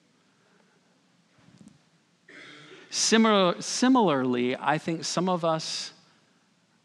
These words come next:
on the day Jesus comes back, are gonna go, "Jesus, if I had really believed you were coming, I would have waited.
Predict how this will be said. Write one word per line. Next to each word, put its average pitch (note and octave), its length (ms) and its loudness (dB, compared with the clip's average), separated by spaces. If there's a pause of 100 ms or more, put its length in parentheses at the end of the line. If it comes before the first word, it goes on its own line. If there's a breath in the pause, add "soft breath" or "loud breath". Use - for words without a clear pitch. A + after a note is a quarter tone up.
(140)
on B2 100 -12
the A#2 80 -8
day C3+ 500 -2 (280)
Jesus C3+ 360 -8
comes A#2+ 260 -6
back, G#2 400 -6 (1120)
are B2 60 -10
gonna B2+ 220 -4
go, A#2+ 140 -8
"Jesus, C#3+ 520 -6
if C#3 140 -8
I C3 60 -4
had B2+ 200 -8 (140)
really F#3 260 2
believed C#3+ 460 -4
you C3 100 -4
were A2+ 140 -6
coming, G#2+ 400 -12 (1600)
I A#2+ 120 -8
would A#2+ 180 -4
have A2+ 140 -10
waited. A2 480 -10